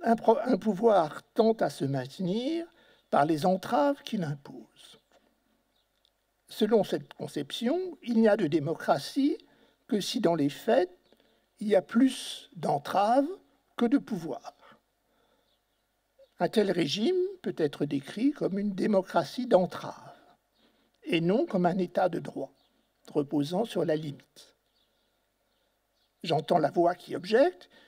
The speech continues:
il s'agit là de la norme. Or, la France éternelle admet les situations exceptionnelles, où les entraves sont suspendues par le souverain du moment. Oui,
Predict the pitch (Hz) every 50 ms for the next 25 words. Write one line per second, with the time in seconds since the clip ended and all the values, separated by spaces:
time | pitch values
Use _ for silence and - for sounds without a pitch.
0 | _ _ _ _ - - - 190 - - 202 190 - 147 151 190 226 220 175 -
1 | - - 190 240 294 302 254 151 135 127 113 123 131 139 - - _ _ _ _
2 | _ _ _ _ _ _ _ _ - - 226 226 170 156 143 - - - 240 214
3 | - - 160 139 170 156 - 151 185 226 262 349 330 294 277 - _ _ _ _
4 | _ _ _ _ _ _ _ _ _ _ _ _ - 180 - 151 160 170 226 269
5 | 285 247 190 180 - 190 175 - 202 - - - 294 339 262 208 180 - - -
6 | - - - - 330 320 302 240 214 180 139 135 143 151 - _ _ _ _ _
7 | _ _ _ _ - - 185 190 185 151 131 175 185 175 170 - - 233 262 262
8 | 285 285 269 - 208 180 - - 190 175 - - - 175 185 175 165 294 294 311
9 | - 233 165 160 143 - - - 208 175 180 208 254 294 302 226 202 202 208 208
10 | 202 185 160 160 - - _ _ _ _ _ _ _ _ _ _ _ _ _ _
11 | _ _ _ _ _ _ _ _ _ _ _ _ _ _ _ _ _ _ _ _
12 | _ _ _ _ _ _ _ _ _ _ _ _ _ _ _ _ _ _ _ _
13 | - - 254 254 277 302 277 -